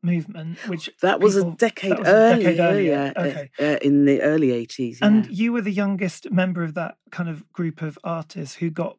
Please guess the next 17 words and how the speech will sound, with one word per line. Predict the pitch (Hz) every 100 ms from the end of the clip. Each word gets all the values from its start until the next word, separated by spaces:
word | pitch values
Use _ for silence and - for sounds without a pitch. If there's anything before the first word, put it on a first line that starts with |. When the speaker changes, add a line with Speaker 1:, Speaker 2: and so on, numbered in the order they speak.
| -
Speaker 1:
bought | 170 -
by | 165
the | 151
Tate. | 147 190 156 -
Is |
that | - 220
right? | 185 - - - -
So | 190
your | 180
Speaker 2:
S-, | 175 170
Speaker 1:
work, | 180 -
your, | - 196 185
your | 180
Speaker 2:
yeah. | 202
Speaker 1:
figurative | 190 185 165 135
work, | 143 143 -
Speaker 2:
Yeah. | 170 160 147